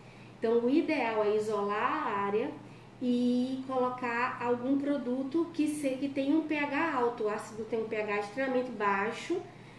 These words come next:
né? Qualquer, é, substância com P H menor que sete é considerada ácido. E o ácido clorídrico, o P H dele, é,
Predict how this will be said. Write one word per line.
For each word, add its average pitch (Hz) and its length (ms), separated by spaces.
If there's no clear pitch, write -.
né? 214 200
Qualquer, 208 760
é, 190 840
substância 220 560
com 214 200
P 220 140
H 208 180
menor 208 380
que 247 100
sete 202 380
é - 20
considerada 202 680
ácido. 277 340
E 254 140
o 269 100
ácido 247 340
clorídrico, 277 580
o - 20
P 285 140
H 269 180
dele, 254 220
é, 294 160